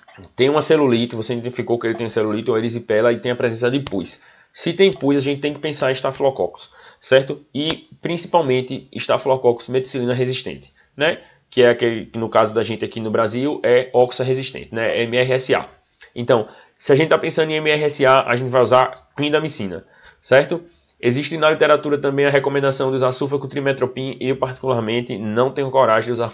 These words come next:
sulfacotrimetropin pra cobrir M R S A, né? Mas,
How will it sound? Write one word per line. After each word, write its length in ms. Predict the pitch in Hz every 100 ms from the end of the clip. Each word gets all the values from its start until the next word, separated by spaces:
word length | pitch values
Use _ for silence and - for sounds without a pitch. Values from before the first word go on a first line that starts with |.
| -
sulfacotrimetropin 1000 | - 123 117 - - 110 110 104 101 101
pra 160 | 104 107
cobrir 280 | 101 98 104
M 140 | 98
R 120 | 98
S 240 | 104 - 123
A, 260 | 127 - - _ -
né? 280 | 117 - - _ -
Mas, 600 | 110 123 156 - -